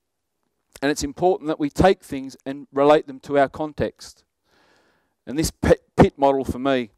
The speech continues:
and relating it to the context of my life, knowing that it's going to get better, and taking this pit model and relating it to student learning, I've seen so much change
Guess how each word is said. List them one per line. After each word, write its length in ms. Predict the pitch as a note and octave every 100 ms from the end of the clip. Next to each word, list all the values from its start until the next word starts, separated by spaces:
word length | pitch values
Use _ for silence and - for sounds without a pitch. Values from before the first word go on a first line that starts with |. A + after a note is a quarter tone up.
| _ _
and 100 | A2+
relating 380 | A#2+ C3 C#3+ C3
it 80 | -
to 100 | -
the 80 | B2
context 480 | - C3+ - C3+ A#2+
of 80 | A2+
my 100 | A2+
life, 460 | A2 B2+ A#3 - - _ _ _ _ _ _ _ _ _ _ _ _ _ _ _ _ _ _ _ _ -
knowing 380 | A2+ C#3+ C3
that 120 | A#2+ G#2+
it's 120 | -
going 200 | A#2+ A2+
to 40 |
get 160 | G#2+ -
better, 300 | G2+ A2+ F3 _ _ _ _ _ _ -
and 360 | C3+ C3+ C3 - _
taking 320 | - D#3+ C#3+
this 140 | C3 A#2
pit 260 | - A3+ -
model 400 | C3 A#2 C#3+ - _ _ -
and 460 | C3+ C#3 C3+ B2+ _ _
relating 440 | B2 C3 C#3 C3
it 160 | A#2+ _
to 200 | - A#2+
student 520 | - - C#3 B2 -
learning, 480 | B2+ D3+ C#3+ A2+ C#3+ _ _ _ _ _ _ _ _ _ _ _ _ _ _ -
I've 120 | A#2
seen 260 | C#3 B2
so 380 | A2+ - C#3 C3
much 300 | B2 - -
change 540 | - A#2 G#2+ G2 -